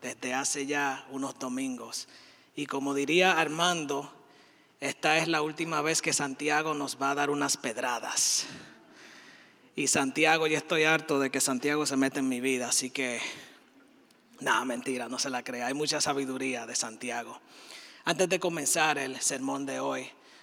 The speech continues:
por favor, inclina tu rostro y ora conmigo. Padre, gracias. Gracias, Señor, por habernos traído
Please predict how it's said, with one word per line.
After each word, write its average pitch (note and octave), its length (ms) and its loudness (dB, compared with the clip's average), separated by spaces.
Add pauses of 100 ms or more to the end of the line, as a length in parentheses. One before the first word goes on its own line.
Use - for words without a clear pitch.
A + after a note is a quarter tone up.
(180)
por C3 160 -2
favor, D3+ 320 2
inclina D#3 340 2
tu D3+ 140 -4
rostro C#3 500 -2
y B2+ 80 -4
ora C#3+ 200 -2
conmigo. C3+ 520 -8 (2500)
Padre, D#3+ 280 6
gracias. C#3+ 800 2 (1400)
Gracias, E3 340 4
Señor, D3+ 460 -2
por B2+ 320 -6 (480)
habernos C#3+ 580 0
traído C3+ 720 -2